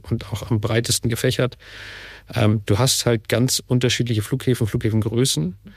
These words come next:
Ich würd gar nicht von Relevanzen reden, weil es gar nicht richtig ist, den einen Airport relevanter als den anderen zu sehen. Es kommt immer auf den Kunden an. Für jeden Kunden ist der Airport höchst relevant, je nachdem, was er braucht. Aber wir haben halt Transitflughäfen, große Umschlagsplätze,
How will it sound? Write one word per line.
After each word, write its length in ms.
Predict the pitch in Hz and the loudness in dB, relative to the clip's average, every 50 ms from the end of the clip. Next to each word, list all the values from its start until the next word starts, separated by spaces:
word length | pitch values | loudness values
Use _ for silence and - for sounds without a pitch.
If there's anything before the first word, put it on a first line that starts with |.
| - - - - - - - - - | -20 -20 -20 -20 -18 -20 -20 -20 -12
Ich 160 | - - - - | -10 -4 0 2
würd 140 | 120 117 | 2 4
gar 100 | - 117 | 4 2
nicht 100 | 117 110 | 2 4
von 140 | - 131 123 | 4 2 4
Relevanzen 560 | 117 123 120 117 107 113 123 143 - - 147 | 4 4 4 4 4 4 4 4 4 4 2
reden, 260 | 127 127 123 123 123 117 | 4 4 4 4 4 4
weil 120 | 113 113 | 4 2
es 80 | 110 - | 2 2
gar 100 | 110 113 | 2 0
nicht 160 | 117 - - | 0 2 2
richtig 280 | - 117 - 135 123 - | 0 0 2 0 -2 0
ist, 180 | - 117 - | -2 -4 -2
den 80 | - 107 | -4 -4
einen 200 | - 110 117 120 | -2 0 2 2
Airport 360 | - - 113 - - 120 - - | 2 0 -2 0 0 0 2 2
relevanter 380 | 110 107 104 110 117 120 131 | 2 2 4 2 2 2 2
als 140 | 120 - - | 0 0 0
den 80 | 110 110 | -2 0
anderen 200 | 117 123 123 120 | 2 2 2 2
zu 140 | - 127 | 0 0
sehen. 380 | 113 113 117 120 117 117 113 104 - - | 2 2 4 4 4 2 0 -2 -4 -4
Es 140 | - - - | -4 -2 0
kommt 200 | 127 120 110 - | 0 0 0 0
immer 120 | 117 117 | -2 -2
auf 80 | 110 - | -2 -2
den 120 | - 113 | -2 -4
Kunden 220 | - - 135 127 123 | 0 0 0 0 2
an. 100 | 117 113 | 0 0
Für 100 | - - | 0 0
jeden 240 | 113 110 113 113 120 | -2 0 0 0 0
Kunden 240 | 117 - 127 113 127 | 2 2 0 0 0
ist 160 | 113 - - | -2 0 0
der 60 | 120 | 0
Airport 340 | 117 113 - - 120 117 - - - - | 0 0 0 0 -2 -2 -2 -8 -10 -2
höchst 240 | - 131 117 - - 120 | 0 2 2 2 0 2
relevant, 600 | 113 110 107 110 113 127 131 - - - - - | 2 2 2 4 2 2 2 0 -4 -8 -10 -10
je 180 | - 113 120 113 | -6 -4 -2 0
nachdem, 520 | 113 110 - - - - - 117 113 110 | 0 -2 -4 -8 -12 -4 0 0 2 2
was 100 | 110 107 | 2 2
er 80 | 110 107 | 0 0
braucht. 380 | 117 117 123 139 143 - - - - - - - - - - - - - - | 2 2 2 2 2 0 -6 -20 -20 -20 -20 -18 -18 -18 -20 -20 -20 -14 -2
Aber 220 | - 117 117 113 107 | 2 2 4 4 4
wir 100 | 110 95 | 4 4
haben 140 | 123 117 | 4 4
halt 140 | 104 117 104 | 4 2 0
Transitflughäfen, 960 | - - 113 123 143 135 139 131 - - 135 127 - - 131 127 - - 123 | 0 0 2 2 4 4 2 0 0 -2 -2 -2 2 2 2 2 2 0 -2
große 240 | 113 123 120 - - | 0 0 0 0 2
Umschlagsplätze, 1120 | - 143 - - 127 123 120 - - - - 127 123 - - - 123 123 120 120 120 120 | 2 0 0 2 0 -2 -2 -2 -6 -4 -2 -2 -2 -2 0 0 2 2 2 2 0 0